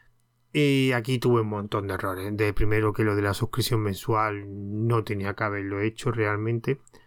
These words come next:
porque no, no tiene tirón, no tengo tirón ni marca personal.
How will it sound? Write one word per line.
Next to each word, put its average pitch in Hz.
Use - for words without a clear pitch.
porque 104
no, 101
no 120
tiene 110
tirón, 101
no 104
tengo 104
tirón 123
ni 113
marca 110
personal. 117